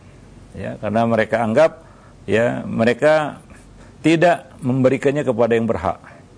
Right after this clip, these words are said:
Maka bagaimana kalau mereka tidak menemukan orang yang berhak untuk menerima, maka harta itu ditimbun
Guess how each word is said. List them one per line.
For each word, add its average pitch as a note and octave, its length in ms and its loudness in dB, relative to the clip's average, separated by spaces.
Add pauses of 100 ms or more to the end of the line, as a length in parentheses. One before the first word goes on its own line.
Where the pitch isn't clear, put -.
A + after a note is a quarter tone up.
(500)
Maka B2 240 0
bagaimana F3 720 0 (260)
kalau C#3+ 220 0
mereka D#3 240 0
tidak D#3 240 2
menemukan D#3 480 0
orang D3+ 320 0
yang C#3 480 -2 (320)
berhak C#3+ 480 0
untuk D3 160 -4
menerima, D#3 320 0
maka C#3+ 320 -2
harta C3+ 240 -2
itu C3 80 -4
ditimbun C#3 640 0